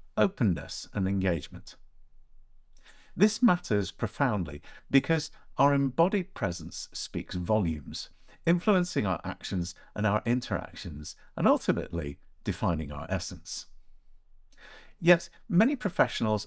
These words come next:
are not fully attuned to the wisdom of their bodies and miss out on the power of a truly embodied presence.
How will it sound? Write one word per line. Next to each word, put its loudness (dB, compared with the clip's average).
are 2
not 0
fully 0
attuned -4
to -6
the 0
wisdom 0
of -4
their 2
bodies 0
and 2
miss 4
out 2
on 2
the -2
power 2
of 0
a 2
truly 0
embodied 0
presence. -6